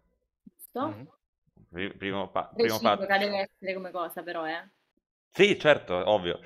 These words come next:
Speaker 3: Poi, eh, deve essere simpatica e poi per il resto si vedrà, il-, cioè non è che puoi scegliere. Poi magari scopri qualcosa, un lato di una ragazza che non pensavi ti piacesse, capito? E poi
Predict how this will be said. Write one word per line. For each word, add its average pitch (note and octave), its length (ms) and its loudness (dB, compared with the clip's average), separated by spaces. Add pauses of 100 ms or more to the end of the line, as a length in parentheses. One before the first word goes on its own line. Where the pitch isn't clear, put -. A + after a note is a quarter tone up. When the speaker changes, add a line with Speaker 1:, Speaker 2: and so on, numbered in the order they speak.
(220)
Speaker 3:
Poi, F3+ 420 12
eh, C3 800 12
deve C3 180 8
essere A#2+ 720 4
simpatica D#3+ 720 6
e A2 80 4
poi F2 840 4
per F2+ 160 -2
il F#2 100 2
resto D#2 1300 0 (1300)
si A#2 180 -2
vedrà, F#2+ 420 4
il-, E2 300 -6
cioè G2 200 2
non G2 160 2
è A#2 120 6
che A#2 140 0
puoi A2 160 -2
scegliere. E2+ 680 -2
Poi F#2+ 760 -2
magari G2 300 2
scopri G2 360 -2
qualcosa, F#2 840 0
un F2+ 180 -4
lato F2 460 0
di E2+ 200 -8
una E2 200 -6
ragazza E2 500 -6
che D#2+ 180 -10
non E2+ 240 -8
pensavi F2 520 -4
ti F2+ 120 -10
piacesse, E2 760 -8
capito? F2 480 -8
E D#2+ 60 -10
poi E2 480 -10